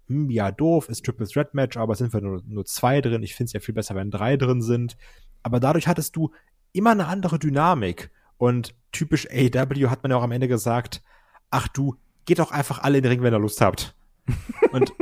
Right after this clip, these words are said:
Speaker 1: ich mochte das. Also ich, das geht siebzehn Minuten und ich war hier nicht eine Minute gelangweilt.
Speaker 2: David, kurz und knapp.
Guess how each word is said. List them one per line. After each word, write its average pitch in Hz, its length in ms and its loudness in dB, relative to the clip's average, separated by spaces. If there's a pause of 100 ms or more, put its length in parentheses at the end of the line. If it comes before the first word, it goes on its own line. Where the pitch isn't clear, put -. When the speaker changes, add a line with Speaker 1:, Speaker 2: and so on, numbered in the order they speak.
(160)
Speaker 1:
ich 165 220 2
mochte 120 300 2
das. 95 200 0
Also 117 140 -6
ich, - 180 -8
das 127 180 -2
geht 127 160 2
siebzehn 147 300 2
Minuten 135 340 0
und 123 100 -2
ich - 160 -6
war 127 120 2
hier 123 220 4 (380)
nicht 120 200 -2
eine 127 140 0
Minute 127 260 0
gelangweilt. 95 680 2 (1700)
Speaker 2:
David, 135 440 6 (280)
kurz 160 200 2
und 131 80 -6
knapp. 117 280 0